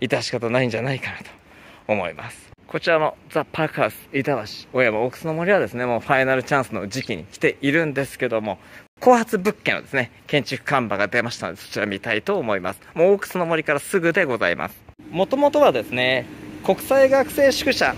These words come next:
大山寮がございました。大山駅から徒歩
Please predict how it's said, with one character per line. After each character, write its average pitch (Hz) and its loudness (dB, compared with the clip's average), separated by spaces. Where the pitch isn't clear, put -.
大 220 8
山 262 6
寮 233 8
が 254 6
ご 151 4
ざ 131 6
い 123 2
ま 120 2
し - -8
た。 107 0
大 233 4
山 277 -2
駅 240 -6
か 139 0
ら 127 2
徒 208 0
歩 123 -4